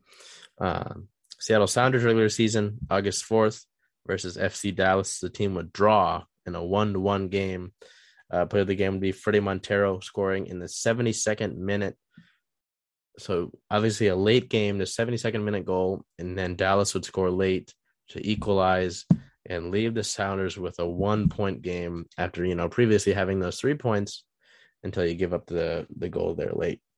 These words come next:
Uh, so that's frustrating. I know that's frustrating for obviously the fans, but the players, you know, you, you battle late and you get a late, a late goal to put you ahead, and then you concede late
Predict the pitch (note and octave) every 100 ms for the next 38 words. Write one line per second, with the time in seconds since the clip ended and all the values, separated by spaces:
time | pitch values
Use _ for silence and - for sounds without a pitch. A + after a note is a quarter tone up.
0 | - F2 D2+ - G#2 G#2+ - G2+ - -
1 | F2 F#2 F2+ F2 F2 - F#2+ - F2+ F#2
2 | F2 E2 E2+ E2+ F#2 F2 - G2+ F#2+ F#2
3 | - - - _ _ - E2 - G#2+ G2
4 | F2+ - F2 F2 F2 F2 F2 F2 F2 E2+
5 | G2 G2 F#2 F2+ G2+ - _ _ _ -
6 | E2 E2+ E2+ F#2+ F#2 F2+ F#2 F#2 - _
7 | _ - _ _ F2 G2 F#2 G2+ F#2 -
8 | G2 - E2+ A2+ B2+ G#2+ - F#2+ F#2+ F#2
9 | F#2 F#2 - F2+ - G2 F#2 E2+ F#2 F2+
10 | F2+